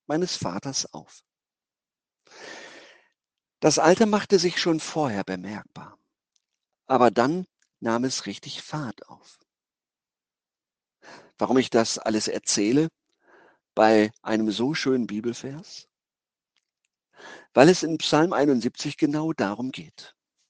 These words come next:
Der Beter altert. Er ist vom Alter gezeichnet. Seine Lebenskraft schwindet.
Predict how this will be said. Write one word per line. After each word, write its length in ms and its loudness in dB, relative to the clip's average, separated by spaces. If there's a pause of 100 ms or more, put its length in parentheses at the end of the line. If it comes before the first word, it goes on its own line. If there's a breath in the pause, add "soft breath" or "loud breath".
(460)
Der 100 6
Beter 560 -2
altert. 560 -4 (640 loud breath)
Er 140 4
ist 180 0
vom 260 -4
Alter 380 -2
gezeichnet. 880 -10 (800)
Seine 320 -2
Lebenskraft 840 -4
schwindet. 720 -8